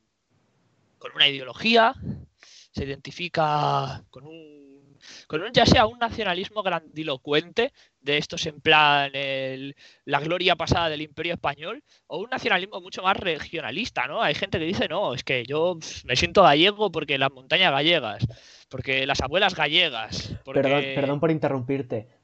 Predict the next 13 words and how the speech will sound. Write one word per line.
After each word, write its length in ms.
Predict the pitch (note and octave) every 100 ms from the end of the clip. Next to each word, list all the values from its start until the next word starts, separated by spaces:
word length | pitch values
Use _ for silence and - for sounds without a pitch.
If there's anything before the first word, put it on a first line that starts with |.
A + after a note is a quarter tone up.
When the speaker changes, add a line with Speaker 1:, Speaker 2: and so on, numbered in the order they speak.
| _
Speaker 2:
Eh, 160 | - C3
he 80 | C#3
puesto 400 | B2 D#3 - D3+
en 160 | C#3+ B2+
Twitter, 500 | D3 C#3+ C3+ B2+ B2 -
estamos 340 | B2+ B2+ C#3+
hablando 240 | C#3 C#3 C3+
que 80 |
fue 140 | A#2+ C3
del 80 | B2+
Kurdistán 440 | C3+ C3 C#3 C3
temporada 380 | C3 B2 A#2+ A#2
dos, 280 | A#2+ -